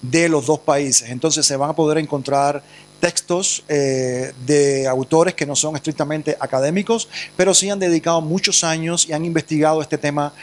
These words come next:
durante muchos años y han, ah, ha hecho aportes importantes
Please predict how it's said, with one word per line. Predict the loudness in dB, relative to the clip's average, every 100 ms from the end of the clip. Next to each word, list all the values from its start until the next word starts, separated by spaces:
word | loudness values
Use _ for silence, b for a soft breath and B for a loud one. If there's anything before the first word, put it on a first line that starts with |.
| B 0
durante | 0 0
muchos | -6 -4 -2
años | -2 -2 -4 -4 -6 B B -2
y | 2 4 2 0
han, | -2 -2 -2 -2
ah, | 0 0 0 0
ha | 0
hecho | 0 -4
aportes | 4 2 4 -4
importantes | -2 -4 -2 -4 -2 -2 -4